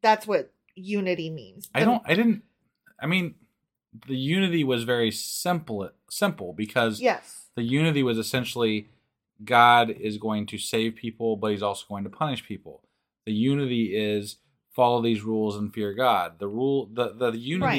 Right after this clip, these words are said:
Speaker 1: Right.
Speaker 2: is just the message that we've been hearing since early on.
Speaker 1: I was just gonna say, hasn't it always been that message?
Speaker 2: Yeah, like, it's
Speaker 1: Yeah.
Speaker 2: the same fucking message.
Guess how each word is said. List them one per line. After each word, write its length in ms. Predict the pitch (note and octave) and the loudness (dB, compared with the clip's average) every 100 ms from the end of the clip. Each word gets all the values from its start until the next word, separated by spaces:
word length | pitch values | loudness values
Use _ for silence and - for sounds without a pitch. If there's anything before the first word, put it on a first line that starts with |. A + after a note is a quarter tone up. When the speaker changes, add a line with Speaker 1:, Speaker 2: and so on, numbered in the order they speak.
| B2 | 0
Speaker 1:
Right. 0 | |
Speaker 2:
is 140 | A2+ | -2
just 200 | A#2+ - | -4 -8
the 80 | G#2+ | -4
message 640 | G#2 B2 C3+ A#2+ G#2+ G2+ _ _ _ | 0 0 0 -2 -4 -8 _ _ _
that 140 | B2+ A2+ | -4 0
we've 140 | B2+ | 0
been 120 | A#2+ A2 | 0 -2
hearing 380 | C#3 A#2+ A2+ | 0 0 0
since 400 | A2 A#2 G#2 - - | 0 -2 -2 -4 -6
early 360 | C3 C#3 A#2+ G#2+ | 0 2 2 -2
on. 400 | G2 C#3+ D3 F2+ | -2 2 2 2
Speaker 1:
I 80 | A#3 | 2
was 140 | A3+ A#3 | 2 0
just 160 | A3+ | -2
gonna 160 | A3 G#3 | -4 -6
say, 160 | G#3 G#3 | -4 -4
hasn't 300 | G#3 G3 F#3 | -6 -6 -8
it 100 | - | -4
always 320 | F#3 F3+ G3 | -4 -4 -6
been 180 | - G#3 | -8 -6
that 180 | G3+ G3 | -6 -4
message? 180 | G3+ F#3+ | -4 4
Speaker 2:
Yeah, 300 | G3+ G#2+ F2+ | 6 4 0
like, 140 | B2 G#3+ | -2 0
it's 140 | D#3 | 0
Speaker 1:
Yeah. 60 | - | -2
Speaker 2:
the 60 | D3+ | -6
same 320 | F3+ F3 E3 | -4 -6 -2
fucking 320 | - - G#2+ | -2 -2 -2
message. 520 | C#3+ E3+ F#2+ F2+ - | -4 -4 -8 -12 -18